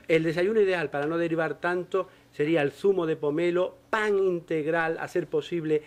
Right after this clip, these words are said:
trigo sarraceno o trigo de espelta o pan de centeno, aceite de oliva, si queremos, y una gran cantidad. Si nuestro organismo está muy bien, muy fuerte,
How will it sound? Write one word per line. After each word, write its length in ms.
trigo 300
sarraceno 640
o 160
trigo 280
de 80
espelta 520
o 160
pan 220
de 80
centeno, 540
aceite 500
de 60
oliva, 400
si 180
queremos, 400
y 560
una 200
gran 220
cantidad. 540
Si 200
nuestro 340
organismo 520
está 260
muy 200
bien, 320
muy 140
fuerte, 480